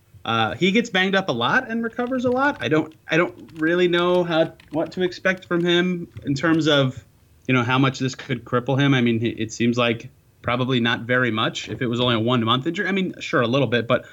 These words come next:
he's also had two months since then, almost three, to get up to whatever capacity he feels like is Gabe's speed. And we'll, you know, we'll probably dig more into covid later, but even with his covid diagnosis, he says he's for sure going to Orlando. I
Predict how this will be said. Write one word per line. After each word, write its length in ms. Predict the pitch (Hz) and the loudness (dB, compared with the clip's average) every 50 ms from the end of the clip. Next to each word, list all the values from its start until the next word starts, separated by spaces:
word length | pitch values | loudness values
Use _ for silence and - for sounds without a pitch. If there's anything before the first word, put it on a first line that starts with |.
| - - _ - | -20 -20 _ -4
he's 140 | 175 165 185 | 0 0 2
also 180 | 180 156 160 | 2 4 2
had 600 | 143 135 147 151 151 147 143 135 127 127 131 - - _ _ _ _ | 2 2 2 0 2 2 2 2 0 0 -2 -6 -12 _ _ _ _
two 180 | - 175 214 208 | 0 2 2 4
months 420 | 165 143 135 135 - - - - | 4 2 2 0 -4 -10 -16 -8
since 280 | - 170 175 170 - - | -4 -2 -2 -2 -4 -6
then, 240 | 104 101 104 104 - | -8 -6 -6 -8 -8
almost 360 | - 131 151 131 107 - - | -6 -4 -2 -2 -2 -4 -6
three, 520 | - 131 147 190 - 123 113 113 113 - - _ _ _ _ _ _ _ _ | -4 -2 2 2 4 4 4 2 0 -2 -6 _ _ _ _ _ _ _ _
to 140 | - - 143 | 0 2 2
get 400 | 139 113 113 139 131 135 139 - | 2 2 -2 -2 0 0 0 0
up 200 | - 135 131 - - | 0 -4 -4 -4 -6
to 120 | 135 127 | -4 -4
whatever 580 | 120 117 120 120 117 117 117 117 113 113 - _ _ _ | -2 0 0 0 0 0 0 0 0 -2 -4 _ _ _
capacity 600 | - 117 - - 120 117 113 110 - 113 110 107 | -10 -8 -4 -2 0 0 -2 -2 -4 -4 -4 -2
he 100 | 107 117 | -4 -4
feels 280 | 110 - 117 113 110 110 | -4 -2 -2 -2 -2 -2
like 240 | 110 104 104 104 - | 0 -2 -2 -2 -4
is 120 | 101 - | -6 -4
Gabe's 260 | - 113 110 101 - | -2 -2 -2 -2 -4
speed. 320 | - - 143 143 147 147 135 | -2 2 2 4 4 4 4
And 180 | 117 113 113 - _ _ _ _ _ _ _ - | 2 0 -2 -6 _ _ _ _ _ _ _ -8
we'll, 240 | 120 127 127 - - _ _ | -6 -6 -6 -6 -10 _ _
you 120 | 147 135 | -6 -2
know, 120 | 123 120 113 | -2 0 0
we'll 160 | 113 113 117 | -2 -2 -6
probably 240 | - - 139 127 123 | -6 -2 -2 -2 0
dig 180 | 120 120 113 | 0 -2 -2
more 120 | 123 120 117 | -2 -2 -2
into 100 | 113 110 | -2 -4
covid 320 | - - 117 107 107 107 | -4 -6 -6 -4 -2 0
later, 260 | 131 143 147 131 120 | 2 2 4 4 2
but 240 | 110 110 117 - - | 2 0 -2 -4 -4
even 300 | 165 170 160 139 139 139 | -4 -4 -2 0 2 4
with 180 | 147 151 147 147 | 4 2 2 0
his 160 | 135 127 - | -2 -6 -6
covid 380 | - - 151 156 147 147 131 120 | -2 0 2 2 2 0 0 2
diagnosis, 560 | 131 120 120 117 120 127 131 123 135 113 - | 2 0 2 0 0 -2 -2 -2 -4 -6 -6
he 100 | 123 110 | -6 -8
says 340 | 107 - 139 131 127 120 - | -6 -2 0 0 0 0 -2
he's 160 | 127 117 110 | -4 -4 -6
for 360 | - - - 135 135 131 123 | -6 -2 2 2 4 4 2
sure 360 | - - - - 139 135 131 | 0 -2 -2 0 2 2 2
going 300 | 120 131 123 120 120 117 | 2 0 0 0 -2 -2
to 120 | 117 - 113 | -4 -8 -8
Orlando. 440 | 107 107 113 117 120 120 120 120 | -6 -4 -4 -2 -2 0 0 0
I 140 | 117 113 110 | 0 -2 -4